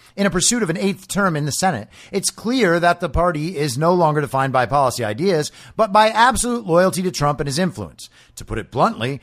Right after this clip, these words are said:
today's G O P is how democracies <laughs> die. <laughs> Yes, like your democracy, Dean Obeidallah. Today's G O P, led by Donald Trump, is how your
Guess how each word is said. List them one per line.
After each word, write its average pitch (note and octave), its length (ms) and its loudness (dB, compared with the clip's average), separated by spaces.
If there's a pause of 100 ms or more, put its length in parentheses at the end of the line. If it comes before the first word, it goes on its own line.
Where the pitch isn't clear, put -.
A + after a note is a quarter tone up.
(140)
today's G#3+ 300 0
G G3 260 0
O F#3+ 140 4
P F3 260 -2
is B2+ 120 -2
how D#3+ 220 4
democracies D3 640 0
<laughs> - 0 -
die. C#3+ 480 6 (360)
<laughs> F#3 800 8 (280)
Yes, E3+ 440 6 (280)
like F#3 340 6 (100)
your G3 400 6
democracy, G#3+ 600 4
Dean D#3+ 380 -4
Obeidallah. C#3 560 0 (1500)
Today's G3+ 380 2
G G#3+ 200 2
O B3 140 4
P, A2+ 460 -6 (120)
led D#3 240 2
by A#3 180 4
Donald A3 380 4
Trump, B2+ 460 0 (240)
is E3+ 160 -2
how E3 460 6 (120)
your A#3 880 6